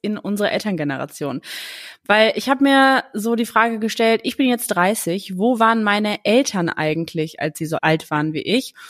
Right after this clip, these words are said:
Und da ist mir so bewusst geworden, als die dreißig waren, da hatten die schon seit einigen Jahren ein eigenes Haus gebaut in einer kleineren Stadt in N R W. Sie waren verheiratet, ich war da und meine Schwester war unterwegs.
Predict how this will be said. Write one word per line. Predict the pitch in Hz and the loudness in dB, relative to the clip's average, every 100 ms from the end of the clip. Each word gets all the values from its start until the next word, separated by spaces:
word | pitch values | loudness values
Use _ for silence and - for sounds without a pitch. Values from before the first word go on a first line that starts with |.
| - _ _ | -20 _ _
Und | 214 220 208 | 2 2 4
da | 214 | 2
ist | 226 | 4
mir | 247 | 2
so | 226 208 | 0 0
bewusst | 214 208 269 - | -2 0 -2 -4
geworden, | 214 214 220 226 233 233 - | -2 2 2 2 -2 -2 -2
als | - 208 - | -2 -2 -2
die | 262 | -2
dreißig | 240 220 226 208 - | 2 0 0 -8 -2
waren, | 185 190 220 202 | 0 2 0 2
da | 190 190 190 - | 4 6 4 0
hatten | 190 220 220 202 | -4 -4 -2 -4
die | 202 | -4
schon | 208 202 | -4 -2
seit | 196 190 196 | 0 0 0
einigen | - 196 240 202 185 | -2 0 0 0 -4
Jahren | 170 170 233 196 - | 0 4 4 2 -2
ein | 160 156 | -4 -2
eigenes | 151 165 156 - | -2 0 -2 -4
Haus | - 165 - | -6 -6 -6
gebaut | 170 - 190 226 | -10 -4 -4 -4
in | - | -6
einer | 165 180 175 | -4 -2 -2
kleineren | - 202 190 175 | -2 -2 0 -4
Stadt | 185 - 226 | -6 -2 -2
in | 196 | -2
N | - 185 | -4 -2
R | 180 180 | -2 0
W. | 226 247 - - - - | 2 2 0 -16 -18 -8
Sie | 202 | 0
waren | 214 208 | 2 2
verheiratet, | 202 - 254 269 240 240 240 233 - | -2 2 2 4 2 2 -2 -4 -2
ich | 277 - | -4 2
war | 226 | 0
da | 208 214 | 4 2
und | 214 | 2
meine | 196 185 | 0 0
Schwester | - 208 202 196 | 0 -2 -2 -2
war | 185 170 | -2 -2
unterwegs. | 185 185 175 208 262 - | -4 -4 -2 -2 -2 -6